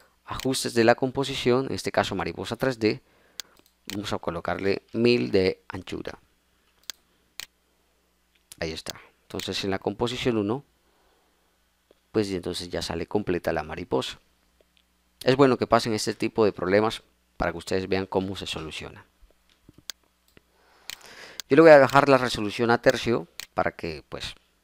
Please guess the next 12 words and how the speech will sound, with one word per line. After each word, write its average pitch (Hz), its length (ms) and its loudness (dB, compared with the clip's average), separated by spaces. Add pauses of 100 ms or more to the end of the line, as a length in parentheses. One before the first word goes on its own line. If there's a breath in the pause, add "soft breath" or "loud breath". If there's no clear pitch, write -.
(140)
el 90 100 -8
render 101 500 -2 (140)
sea 90 400 -4
mucho 87 380 -10
más 80 220 -8
rápido, 113 300 2
la 82 120 -2
previsualización 85 800 -8
sea 87 160 -6
mucho 87 300 -10
más - 220 -14
rápido. 120 440 -2